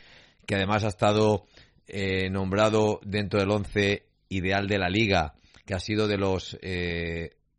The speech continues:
jugadores con más asistencia, que además ha conseguido diez goles, pues creo que es un chollo.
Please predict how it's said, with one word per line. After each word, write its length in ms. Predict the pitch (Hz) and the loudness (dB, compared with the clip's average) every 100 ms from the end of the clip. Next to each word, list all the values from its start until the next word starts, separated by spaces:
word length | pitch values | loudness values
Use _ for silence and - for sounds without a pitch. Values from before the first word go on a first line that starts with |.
| _ | _
jugadores 680 | - 90 90 98 107 - - _ _ _ | -8 -4 0 0 0 -2 -12 _ _ _
con 180 | 92 87 | -6 -2
más 180 | 101 101 | 0 0
asistencia, 840 | 101 95 - 107 98 90 76 69 _ _ - - _ _ | -2 -2 -2 -2 -2 -2 -2 -6 _ _ -20 -20 _ _
que 180 | 98 | -6
además 360 | 95 92 95 101 | -2 -2 -2 -2
ha 60 | 104 | -2
conseguido 440 | 101 107 104 101 | -2 -2 0 0
diez 240 | 92 104 | 2 0
goles, 520 | 95 107 101 104 - _ _ _ _ _ _ _ _ - _ _ _ _ _ - | 4 2 2 -2 -8 _ _ _ _ _ _ _ _ -20 _ _ _ _ _ -18
pues 280 | - 87 82 | -6 -6 -4
creo 300 | - 92 92 | -6 -4 -4
que 200 | - 90 | -4 -6
es 360 | 87 - - _ _ _ _ _ | -6 -10 -18 _ _ _ _ _
un 120 | 107 | -10
chollo. 360 | 95 82 65 60 | -8 -8 -10 -18